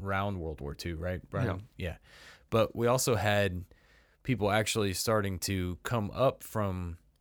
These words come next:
Speaker 1: the South and live here in Crestview.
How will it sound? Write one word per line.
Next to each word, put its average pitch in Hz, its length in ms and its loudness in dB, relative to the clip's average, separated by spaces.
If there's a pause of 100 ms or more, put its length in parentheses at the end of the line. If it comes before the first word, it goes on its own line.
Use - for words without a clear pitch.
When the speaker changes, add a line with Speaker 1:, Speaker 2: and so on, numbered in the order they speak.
(120)
Speaker 1:
the 98 100 -2
South 117 460 0 (880)
and 117 120 0
live 117 240 4
here 110 380 -2
in 98 140 -6
Crestview. 104 400 -2